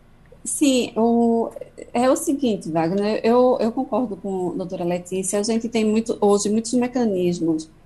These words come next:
para fazer um planejamento sucessório, né? A previdência privada é um. Agora,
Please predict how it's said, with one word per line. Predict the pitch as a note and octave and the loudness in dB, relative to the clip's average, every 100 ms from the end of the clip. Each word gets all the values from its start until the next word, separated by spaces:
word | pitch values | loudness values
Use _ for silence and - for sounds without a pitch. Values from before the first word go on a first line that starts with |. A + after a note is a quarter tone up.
| - - _ | -20 -20 _
para | G3 G3 | -4 0
fazer | G3 F#3 | 0 2
um | F#3 | -2
planejamento | F#3 F#3+ F#3+ G3+ G3 F#3+ | -2 -2 -2 -2 -2 -4
sucessório, | G#3 - B3 - F3 D#3+ D#3 D#3+ - - - - - - - | -6 -6 -2 0 2 4 2 0 -4 -20 -20 -20 -20 -10 0
né? | F3+ F3+ - | 4 4 4
A | G#3+ | 2
previdência | A#3 C4 B3+ C#4 | 4 4 4 2
privada | C4+ A#3+ A3 A3 B3+ | 2 0 2 2 2
é | D4+ | 2
um. | A#3+ F3+ E3+ - - - - - | 2 0 -2 -6 -20 -20 -20 -12
Agora, | - G#3+ A3+ G3+ F3+ F3 E3+ F3 | -4 -2 -2 -2 0 2 2 0